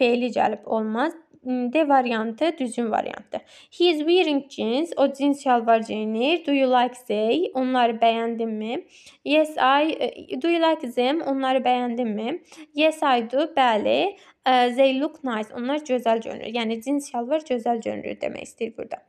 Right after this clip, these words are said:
Sonra yetmiş üçə baxaq. The book is very interesting. Kitab çox maraqlıdır. I want to read.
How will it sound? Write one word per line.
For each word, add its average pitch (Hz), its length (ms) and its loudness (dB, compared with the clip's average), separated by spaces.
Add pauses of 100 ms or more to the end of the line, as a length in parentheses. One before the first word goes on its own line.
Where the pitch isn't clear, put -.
(400)
Sonra 370 280 2
yetmiş 330 460 2
üçə 247 180 0
baxaq. - 280 -2 (380)
The 339 180 2
book 403 240 2
is 302 160 -2
very 311 240 4
interesting. 254 800 -2
Kitab 320 360 -2
çox 294 220 2
maraqlıdır. 214 580 -4
I 254 220 2
want 294 340 0
to 262 60 -6
read. 247 580 -4